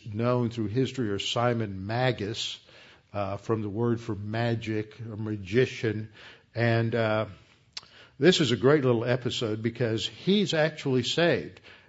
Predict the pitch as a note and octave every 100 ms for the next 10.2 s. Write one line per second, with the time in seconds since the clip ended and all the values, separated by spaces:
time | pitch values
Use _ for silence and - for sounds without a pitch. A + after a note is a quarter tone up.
0 | _ A#2 B2 B2 B2+ - C#3+ E3+ D#3 B2+
1 | B2 A#2+ D3 D#3 D3+ D3+ A#2+ - C3+ B2
2 | G2+ - - _ _ G#2+ G2 G2 - -
3 | _ _ C3+ D3 C3 A2+ A2 A2+ G#2 D3
4 | D3 C3+ G#2+ G2+ A2+ - G#2+ G#2 G2 G#2
5 | - - _ - - B2+ A2+ G#2 G#2+ A#2
6 | G#2 F#2 F2 F2+ - D3+ D#3+ - _ _
7 | - - _ - B2 A2+ - - B2+ A#2
8 | A#2+ G#2+ B2 E3+ E3 C3 D3 B2 A2+ A2+
9 | G#2+ G#2+ - _ _ _ _ - G#2 G2
10 | G2